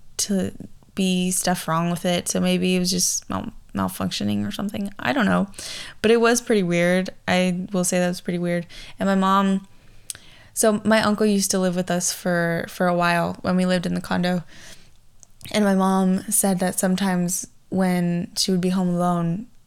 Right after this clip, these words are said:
she thought she could hear my uncle talking or, like, walking around. And she would look and she'd be like, "Well,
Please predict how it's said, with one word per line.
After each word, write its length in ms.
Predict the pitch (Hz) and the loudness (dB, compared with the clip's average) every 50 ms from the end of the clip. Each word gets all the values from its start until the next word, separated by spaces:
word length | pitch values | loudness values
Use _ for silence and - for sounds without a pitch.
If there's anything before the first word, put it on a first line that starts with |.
| _ - - | _ -10 -6
she 160 | - - 196 | -2 -2 0
thought 260 | 185 - 190 196 - | 0 0 0 0 -2
she 100 | - - | -4 -4
could 140 | - 190 - | -4 -6 -4
hear 140 | - 190 180 | -2 -2 0
my 140 | 180 175 - | 0 0 0
uncle 260 | - 180 185 190 180 | -2 -2 -2 -2 -4
talking 520 | - 190 180 170 - - - 202 208 214 - - - - - - - - - - | -4 -4 -4 -4 -4 -4 -4 -4 -6 -8 -12 -16 -20 -20 -20 -20 -20 -20 -8 -4
or, 160 | - 190 185 | -2 0 0
like, 220 | 180 175 180 - | 0 -2 -4 -4
walking 380 | - - 190 180 - - 185 185 | -6 -6 -6 -4 -4 -2 0 0
around. 500 | 180 180 175 175 175 175 175 180 185 - - - - - - - - - - - - - | 0 0 0 0 -2 -2 -2 -4 -4 -6 -12 -20 -20 -20 -20 -20 -20 -20 -20 -16 -4 -2
And 140 | 196 190 | 0 2
she 100 | - - | 2 2
would 140 | 208 196 185 | 2 2 2
look 260 | 190 196 196 196 196 | 2 2 2 2 0
and 380 | - - 180 175 175 175 196 - - - - - - - - | -2 -2 -2 0 -2 -2 -4 -8 -12 -18 -20 -20 -20 -10 -8
she'd 200 | - - 202 190 | -6 -4 -4 -4
be 100 | - 185 | -4 -4
like, 240 | 185 180 180 - - | -4 -4 -6 -6 -6
"Well, 200 | 175 175 190 | -6 -6 -6